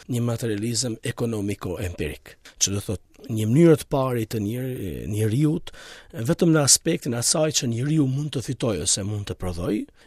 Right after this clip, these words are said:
dhe një mënyrë e parë të njeriut vetëm duke e kaluar atë nëpërmjet, e, shisave dhe aftësive matëse të, e, shkencës eksperimentuese, të cilën ne sot e kemi. Por ne e dim se feja,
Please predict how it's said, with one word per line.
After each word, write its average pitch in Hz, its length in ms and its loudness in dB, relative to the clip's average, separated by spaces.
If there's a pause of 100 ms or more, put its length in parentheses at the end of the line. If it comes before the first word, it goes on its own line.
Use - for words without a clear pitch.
(120)
dhe 120 260 0 (160)
një 131 300 0
mënyrë 160 360 4
e - 60 -6
parë 143 340 0
të 127 120 -2
njeriut 147 500 -4 (100)
vetëm 101 380 -4 (220)
duke 156 200 0
e 90 80 -2
kaluar 156 460 0
atë 147 240 -4 (160)
nëpërmjet, 131 800 -4
e, 85 400 -12 (180)
shisave 127 720 6 (400)
dhe 127 160 0
aftësive 139 500 4
matëse 113 640 4 (320)
të, 92 140 -4
e, 90 460 -6 (300)
shkencës - 640 4 (220)
eksperimentuese, 95 1000 2
të 101 120 -12
cilën 90 260 0
ne 90 100 0
sot 80 220 0
e 82 60 -12
kemi. - 300 -12 (120)
Por 117 160 4
ne 123 120 10
e 113 60 6
dim 104 300 4 (180)
se - 240 -2
feja, 127 380 4